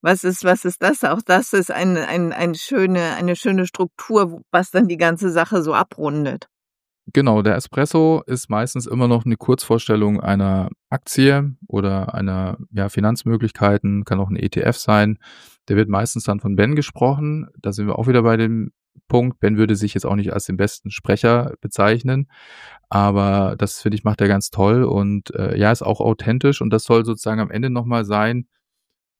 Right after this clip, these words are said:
Speaker 2: dass es eine Klammer ist, sozusagen am Ende nochmal eine Idee. Wir sprechen ja auch immer sozusagen immer nicht von Empfehlungen, sondern es sind Ideen, die wir haben und deswegen auch der Disclaimer, dass man sagt, ist ja keine Anlageberatung und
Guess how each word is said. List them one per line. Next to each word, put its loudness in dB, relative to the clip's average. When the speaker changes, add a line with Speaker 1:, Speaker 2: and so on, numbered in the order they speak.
Speaker 2:
dass -2
es -8
eine -2
Klammer 2
ist, -4
sozusagen -2
am -4
Ende -4
nochmal 0
eine 2
Idee. 2
Wir -14
sprechen -2
ja 0
auch -6
immer 2
sozusagen 0
immer 0
nicht -2
von 0
Empfehlungen, 2
sondern 2
es -8
sind -10
Ideen, 0
die 2
wir 2
haben 2
und 0
deswegen 0
auch 0
der 2
Disclaimer, 0
dass -2
man -2
sagt, -2
ist -6
ja 2
keine -2
Anlageberatung 2
und -4